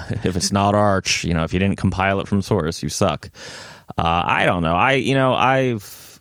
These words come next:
I mean, I'm sure people have noticed I don't engage on the Reddit anymore because it's really just a s-, a cesspool. I, I lurk Reddit. Um, and I've, sometimes we find good stories for the show there. Hacker News, y-, you gotta understand Hacker News is not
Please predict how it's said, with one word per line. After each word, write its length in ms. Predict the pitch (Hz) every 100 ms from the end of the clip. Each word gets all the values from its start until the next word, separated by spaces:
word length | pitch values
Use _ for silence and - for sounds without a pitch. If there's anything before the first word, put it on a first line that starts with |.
| -
I 80 | 117
mean, 300 | 123 127 -
I'm 140 | 98
sure 180 | 110 -
people 240 | 127 113 92
have 60 |
noticed 340 | 87 85 90 -
I 120 | 92
don't 160 | 98
engage 320 | 92 82 78 73
on 80 |
the 100 | 73
Reddit 300 | 64 65 65
anymore 440 | - 65 65 62 57
because 520 | 58 - 65 62 -
it's 280 | - - -
really 320 | - 62 50 -
just 420 | - - - -
a 20 |
s-, 180 | - - - _ - -
a 80 | -
cesspool. 640 | - - - - 50 52 - -
I, 160 | -
I 100 | -
lurk 280 | 82 73 65 -
Reddit. 320 | 69 69 - - - - - - -
Um, 400 | 73 67 65 60
and 80 | 127
I've, 120 | 139
sometimes 360 | 196 269 233
we 80 | 127
find 200 | 101 90
good 120 | 82
stories 300 | 76 80 69
for 80 | -
the 100 | -
show 180 | - 60
there. 180 | 58 50 - - -
Hacker 380 | - 180 - 180
News, 420 | 131 139 139 131 - - _ _ _ _
y-, 200 | - - -
you 120 | 104
gotta 160 | 165 160
understand 300 | 127 127 104
Hacker 260 | 107 110
News 240 | 101 92 87
is 120 | 80
not 300 | 85 80